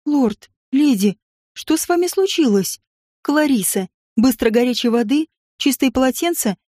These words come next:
какую-нибудь простынь», приказала Лея, и, не обращая внимания на промокшее платье, с которого на дорогой паркет стекали капли воды,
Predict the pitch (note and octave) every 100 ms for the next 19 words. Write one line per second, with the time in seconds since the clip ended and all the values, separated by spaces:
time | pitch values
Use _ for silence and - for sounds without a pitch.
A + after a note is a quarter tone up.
0 | _ - - F#4+ F4+ F4+ - B3 G#3 -
1 | G#3 F#3 _ _ - G#3+ A#3 A#3+ A#3+ A#3+
2 | C#4+ D4 G3+ - _ - A3+ A3 A3 A#3
3 | A3 A3 G#3 A3+ A#3 G#3+ G#3+ G#3+ G#3+ A3
4 | A#3 - A#3+ A3 C#4+ D4 G#3+ - G#3 A3
5 | G#3 G#3 G#3 G3+ G#3+ G#3+ G#3 G#3+ G#3+ A#3
6 | A3+ - A3 A3+ A3 A#3 A3 A3+ A3+ G#3
7 | G#3